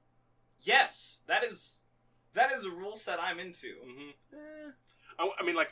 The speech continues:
Speaker 2: I don't think that, like, 'cause right now Keenan showed me the server menu, and it's, like, six servers and then the two beta servers for forced first person.
Speaker 3: Mm-hmm.
Speaker 2: And it'd be like, it'd be cool. I li-, like, I like the way that LOL does it, where they're like, or the way that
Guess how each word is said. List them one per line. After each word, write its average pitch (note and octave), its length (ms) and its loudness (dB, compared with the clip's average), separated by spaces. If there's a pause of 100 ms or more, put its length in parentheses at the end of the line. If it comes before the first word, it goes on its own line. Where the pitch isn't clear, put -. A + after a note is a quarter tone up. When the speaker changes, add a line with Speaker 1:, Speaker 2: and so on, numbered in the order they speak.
Speaker 2:
I D3+ 60 6
don't E3+ 180 -4
think D#3 260 -4
that, C3 180 0 (340)
like, C#3+ 300 -2
'cause C3+ 220 -4 (240)
right D#3+ 180 -2
now D3+ 200 0 (200)
Keenan C#3+ 280 -6
showed C3 260 -2
me A#2+ 100 -6
the G#2+ 120 -12
server B2+ 320 -4
menu, A2 260 -12
and G#2+ 80 -10
it's, G#2 160 -14
like, A2 220 -6 (260)
six - 360 -2
servers A#2+ 600 -2
and A#2 120 -12
then A2 240 -10
the G2+ 80 -18
two B2+ 240 -10
beta A2+ 280 -2
servers G#2 420 -10 (140)
for G2+ 420 -8
forced A2+ 300 -10
first A2+ 220 -12
person. C#3 300 -12 (200)
Speaker 3:
Mm-hmm. C#3 120 -14
Speaker 2:
And A#2 220 -14
it'd C3+ 140 -2
be D3 60 -4
like, C3 280 0 (300)
it'd C#3+ 160 -4
be D3 160 -2
cool. E3+ 520 -2
I D#3+ 40 0
li-, E3+ 120 -2 (100)
like, F3 160 -2 (100)
I G#3 40 -4
like A#3+ 160 -6
the D4+ 60 -6
way A#3 160 0
that C#3+ 120 -2
LOL A#2 300 0
does G2 220 -6
it, - 140 -18
where A#2+ 120 -8
they're A#2 140 -6
like, A2+ 260 -4 (100)
or D3 160 0
the C#3 80 -2
way C#3+ 360 2
that A#2 500 0